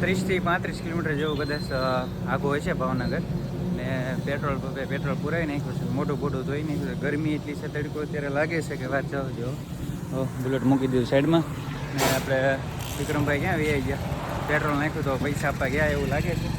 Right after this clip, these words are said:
મેં ગયા વખતે સુરત ગયો ત્યારે લાસ્ટમાં આપણા જે પેટ્રોલ પંપનો વીડિયો બનાવ્યો હતો ત્યારે આ બે-, આ જ પેટ્રોલ પંપ હતો.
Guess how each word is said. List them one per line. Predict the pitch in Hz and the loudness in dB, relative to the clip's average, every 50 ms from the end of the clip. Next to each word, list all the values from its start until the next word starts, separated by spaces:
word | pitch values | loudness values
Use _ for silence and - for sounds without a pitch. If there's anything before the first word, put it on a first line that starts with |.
| - - - - - - - - - | -2 -2 -2 -2 0 0 0 0 2
મેં | 156 156 165 | 2 4 4
ગયા | 160 185 185 | 6 6 6
વખતે | - - 180 185 170 | 6 6 4 2 2
સુરત | - 196 190 190 185 - | 2 2 2 2 2 2
ગયો | - 190 190 185 | 2 2 2 2
ત્યારે | - 180 180 175 180 175 170 170 170 165 165 160 156 | 2 2 0 2 2 2 2 4 4 4 4 2 2
લાસ્ટમાં | 160 170 175 - - 180 170 160 | 2 2 2 0 -2 -2 -2 -2
આપણા | 156 143 156 151 | 0 0 0 0
જે | 143 156 156 | 0 0 -2
પેટ્રોલ | 131 156 160 160 165 151 | -2 -2 -4 -2 -4 -4
પંપનો | 160 156 165 160 156 | -4 -2 -2 0 0
વીડિયો | 156 160 165 160 151 | 0 0 0 0 0
બનાવ્યો | 165 175 185 185 170 | 0 2 2 2 0
હતો | 160 139 | 0 0
ત્યારે | 147 143 143 151 | 0 0 2 2
આ | 143 143 139 147 160 156 | 2 2 4 2 2 2
બે-, | 151 165 160 156 | 2 -2 0 4
આ | 151 165 | 4 4
જ | 160 - | 4 2
પેટ્રોલ | 160 147 139 139 120 | 0 -2 -2 -2 -4
પંપ | 123 117 123 | -4 -4 -4
હતો. | 120 - - | -4 -4 -4